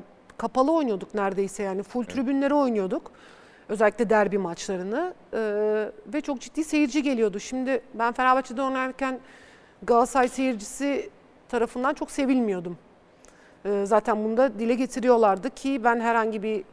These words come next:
Speaker 1: provoke edici bir şey, e, bir harekette de bulunduğumu düşünmüyorum. Onların beni kabul etmesi kolay olmadı. Yani bu sefer iki tarafı da aslında kaybetmiş oldum. Çünkü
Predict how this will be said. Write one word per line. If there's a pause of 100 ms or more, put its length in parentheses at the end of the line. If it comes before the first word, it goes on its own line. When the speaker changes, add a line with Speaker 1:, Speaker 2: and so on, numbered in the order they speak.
(280)
Speaker 1:
provoke
edici
bir
şey,
e,
bir
harekette
de
bulunduğumu
düşünmüyorum. (360)
Onların
beni
kabul
etmesi
kolay
olmadı. (220)
Yani
bu
sefer (440)
iki
tarafı
da
aslında
kaybetmiş
oldum.
Çünkü